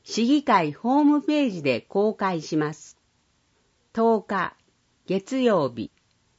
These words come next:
十時から。本会議、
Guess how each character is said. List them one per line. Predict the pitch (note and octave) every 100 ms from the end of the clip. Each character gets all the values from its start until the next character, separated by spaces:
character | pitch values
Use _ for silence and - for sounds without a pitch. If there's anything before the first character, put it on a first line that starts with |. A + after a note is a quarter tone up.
| _ _ _ _ -
十 | - D4 B3+
時 | F#3+ C#3+
か | C#3
ら。 | C3 - _ _ _ _ _ _ _ _
本 | - C4+ D4
会 | - C4+ G3+
議、 | C#3 A#2+